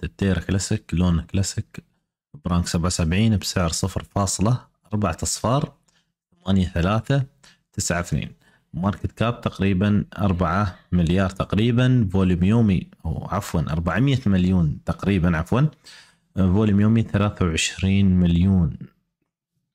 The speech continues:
فوليوم تقريبًا يومي، تقريبًا صعود في الفوليوم بنسبة واحد وأربعين بالمية. أنا س-، أنا مستغرب من الفوليوم الضعيف لعملة تيرا كلاسيك.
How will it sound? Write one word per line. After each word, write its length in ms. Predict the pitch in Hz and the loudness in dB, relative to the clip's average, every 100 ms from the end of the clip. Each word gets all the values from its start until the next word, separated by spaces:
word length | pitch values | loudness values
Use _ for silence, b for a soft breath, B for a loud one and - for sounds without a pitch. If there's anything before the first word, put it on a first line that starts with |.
| 90 | -10
فوليوم 440 | 87 101 98 120 147 156 - | -2 2 4 4 2 -4 -10
تقريبًا 540 | - - 98 92 92 87 | -6 -2 0 2 4 4
يومي، 340 | 95 101 110 | 4 4 2
تقريبًا 540 | 104 - 104 98 101 92 b b _ | 0 -2 -2 0 0 -2 b b _
صعود 340 | - 82 113 | -8 -2 -2
في 120 | - 101 | 0 0
الفوليوم 600 | 92 98 120 117 120 117 | 2 4 4 4 4 4
بنسبة 280 | 107 - 87 | 2 -2 -2
واحد 180 | 101 95 | -2 0
وأربعين 360 | 87 92 104 | 0 2 2
بالمية. 220 | 95 110 | 2 4
أنا 80 | 98 | 2
س-، 140 | 90 90 | 2 0
أنا 240 | 73 104 | 0 0
مستغرب 360 | 87 - 110 107 | 0 0 0 2
من 140 | 92 | 2
الفوليوم 440 | 87 92 101 95 | 2 2 2 2
الضعيف 540 | 85 78 87 104 - - | 2 0 -2 -2 -4 -2
لعملة 500 | 87 78 101 98 104 - _ _ _ _ _ _ - - | -2 0 2 2 0 -4 _ _ _ _ _ _ -20 -12
تيرا 220 | - 101 92 | -4 -2 0
كلاسيك. 540 | - 87 - - - | -2 -2 -4 -12 -20